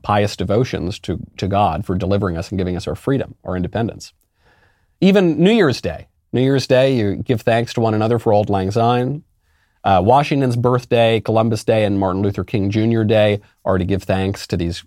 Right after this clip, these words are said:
great men who have, uh, accomplished great things in the country.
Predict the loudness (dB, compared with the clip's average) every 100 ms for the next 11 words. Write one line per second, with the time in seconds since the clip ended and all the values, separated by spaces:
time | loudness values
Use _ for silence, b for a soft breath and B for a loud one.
0 | _ -4 -4 0 0 2 0 0 -2 -2
1 | -4 -4 -8 -16 -20 _ _ _ _ -12
2 | -12 -8 -4 -2 -2 -4 -4 -4 -2 0
3 | 0 -2 -2 -2 -2 -2 -2